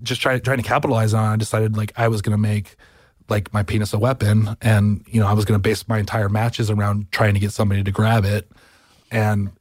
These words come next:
you know, and it just, I mean, it's just funny and it's silly and it's, but it works. And, like,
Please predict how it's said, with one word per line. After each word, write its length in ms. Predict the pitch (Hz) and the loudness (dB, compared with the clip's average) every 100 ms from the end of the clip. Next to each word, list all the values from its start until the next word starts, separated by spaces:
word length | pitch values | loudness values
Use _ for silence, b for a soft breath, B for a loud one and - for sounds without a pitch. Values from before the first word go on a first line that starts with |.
| - | -6
you 80 | 123 | -2
know, 80 | 110 | 0
and 160 | 120 127 | 2 2
it 80 | 127 | 0
just, 260 | 131 - - | -2 -4 -2
I 100 | 113 | 0
mean, 380 | 110 113 120 127 | 0 0 0 0
it's 80 | 117 | 0
just 160 | 123 | -2
funny 400 | - 110 127 131 | -2 0 2 2
and 100 | 120 | 2
it's 120 | 104 - | 0 -4
silly 500 | - - 123 120 123 | -10 -2 0 2 0
and 120 | 107 | 0
it's, 180 | 101 - b b | -4 -10 b b
but 100 | 117 | -4
it 100 | 98 | 0
works. 320 | 123 135 127 | 0 0 0
And, 80 | 143 | 0
like, 160 | 120 | -2